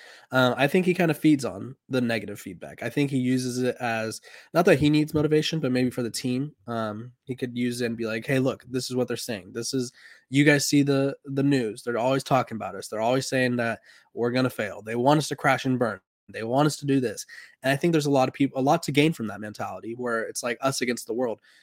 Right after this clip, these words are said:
because it kind of instills the, the doubts in their head, I guess, like a,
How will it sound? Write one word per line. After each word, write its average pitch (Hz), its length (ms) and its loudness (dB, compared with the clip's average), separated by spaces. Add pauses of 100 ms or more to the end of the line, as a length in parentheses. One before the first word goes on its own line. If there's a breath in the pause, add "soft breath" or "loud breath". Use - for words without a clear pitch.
(180 soft breath)
because 139 300 2
it 135 60 0
kind 156 220 2
of 139 200 2
instills 135 920 0 (1160)
the, 127 320 2
the 120 120 -2
doubts 113 440 -2
in 147 160 0
their 160 120 4
head, 196 300 2
I 165 80 0
guess, 190 360 0
like 131 140 -2
a, 117 240 -2